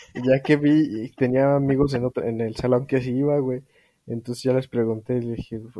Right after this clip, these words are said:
me dijeron, "Oye, ¿por qué no has entrado?" "No, pues sí he entrado, he estado, llegué desde las siete." "No, pues no has entrado, estás, estás acá, en la lista de acá." Y de, "No seas mamón." <laughs>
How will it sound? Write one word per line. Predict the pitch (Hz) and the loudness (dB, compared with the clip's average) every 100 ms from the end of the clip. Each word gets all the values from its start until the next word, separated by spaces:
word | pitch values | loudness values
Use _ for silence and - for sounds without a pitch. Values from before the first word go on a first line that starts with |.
| - 123 | -16 -10
me | 120 | -8
dijeron, | 117 127 120 | -8 -10 -10
"Oye, | - 147 | -6 -6
¿por | 143 139 | -8 -8
qué | 139 | -8
no | |
has | 143 | -6
entrado?" | 135 127 131 143 143 _ _ _ 127 | -8 -6 -6 -6 -8 _ _ _ -6
"No, | 147 170 | -6 -6
pues | 156 | -6
sí | 165 | -6
he | |
entrado, | 160 156 190 196 | -4 -2 0 0
he | |
estado, | 190 180 185 | 0 -2 -2
llegué | 147 135 | -2 -2
desde | 160 160 | -2 -2
las | 131 123 | -4 -4
siete." | 156 - 170 - _ _ _ | -8 -6 -8 -10 _ _ _
"No, | 104 143 | -10 -8
pues | 151 | -8
no | 143 | -8
has | 147 | -8
entrado, | 151 143 160 165 | -8 -6 -6 -6
estás, | 160 160 | -6 -8
estás | - 147 151 | -8 -10 -10
acá, | - 160 170 _ - | -8 -8 -8 _ -10
en | 127 | -6
la | |
lista | 127 139 156 | -6 0 0
de | 117 | 0
acá." | - 143 - _ _ _ | -4 -6 -8 _ _ _
Y | 107 | -6
de, | 107 | -4
"No | 120 120 | -6 -8
seas | - 120 117 | -6 -6 -4
mamón." | 123 117 120 110 | -6 -6 -6 -8
<laughs> | - - - - 359 | -4 -4 -4 -4 -4